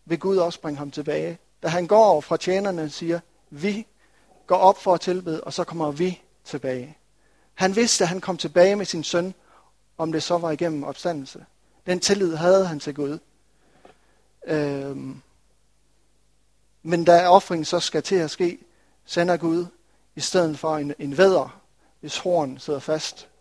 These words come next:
i, øh, krattet der. Igen et billede på Jesus, som træder i vores sted.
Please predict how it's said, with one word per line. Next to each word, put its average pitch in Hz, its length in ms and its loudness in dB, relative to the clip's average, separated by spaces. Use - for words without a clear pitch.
i, 147 180 -8
øh, 131 460 -6
krattet 160 380 -2
der. 143 240 -4
Igen 190 440 0
et 151 120 -10
billede 170 480 0
på 160 120 -4
Jesus, 160 640 -6
som 151 200 -12
træder 156 360 2
i 147 100 -2
vores 160 280 -4
sted. 156 280 -6